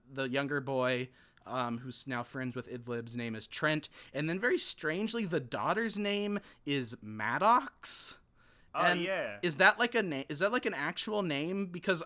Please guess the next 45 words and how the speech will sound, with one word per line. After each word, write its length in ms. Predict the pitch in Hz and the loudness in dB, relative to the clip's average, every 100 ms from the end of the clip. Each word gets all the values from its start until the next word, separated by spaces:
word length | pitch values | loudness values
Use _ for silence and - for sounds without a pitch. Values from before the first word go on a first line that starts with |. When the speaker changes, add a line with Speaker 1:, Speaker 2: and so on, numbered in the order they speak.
| - - | -12 -8
Speaker 1:
the 200 | 151 175 | -2 0
only, 340 | 202 226 170 - 165 | 0 0 -4 -12 -2
like, 240 | 156 156 - | 2 2 0
association 640 | - 175 185 190 175 175 | -2 0 0 0 0 0
I 120 | 147 165 | -2 2
have 260 | 165 151 | 2 2
with 140 | 156 - | -2 2
that 200 | 139 135 | 2 2
name 300 | 135 131 120 - - 151 | 0 0 -4 -8 -10 -6
is 140 | 139 | 2
that 200 | 160 131 | 2 2
guy 300 | 139 151 170 | 8 8 8
who 160 | 160 156 | 4 0
was, 220 | 139 127 | -2 0
like, 200 | 135 127 | 0 2
on, 200 | 131 123 | 0 2
like, 300 | 123 120 - | 0 -2 -8
the 140 | 135 131 | -6 -4
Speaker 2:
Yeah. 80 | 131 | 0
Speaker 1:
internet 380 | 147 170 180 175 | 0 4 2 2
and 100 | 147 | 0
had, 220 | 151 143 | 0 0
like, 100 | 135 | -2
Speaker 2:
The 80 | 120 | -2
Speaker 1:
a 40 | |
Speaker 2:
best 120 | 139 | 0
Speaker 1:
blog. 340 | 127 143 170 180 | 6 8 6 2
Speaker 2:
website 200 | 135 120 | -8 -10
in 100 | 113 | -12
the 60 | |
world. 340 | 113 117 107 101 | -12 -10 -10 -12
Um, 480 | 120 123 123 120 120 - | -8 -6 -4 -4 -8 -6
I 160 | 135 165 | -4 -2
know, 320 | 165 156 151 | 0 0 -2
th-, 140 | 147 147 | -6 -8
and 240 | 156 131 | -8 -8
one 160 | 139 160 | -8 -8
of 100 | 147 | -8
Angelina 500 | 151 147 143 147 135 | -10 -10 -12 -10 -12
Jolie's 540 | 120 135 123 139 156 | -10 -10 -10 -10 -14
children 400 | - 113 98 92 | -14 -16 -14 -18
is 140 | 90 - | -20 -20
named 200 | 92 90 | -20 -16
Maddox, 520 | 92 90 104 170 - | -16 -14 -14 -14 -8
Speaker 1:
Huh. 200 | 170 123 | -4 -4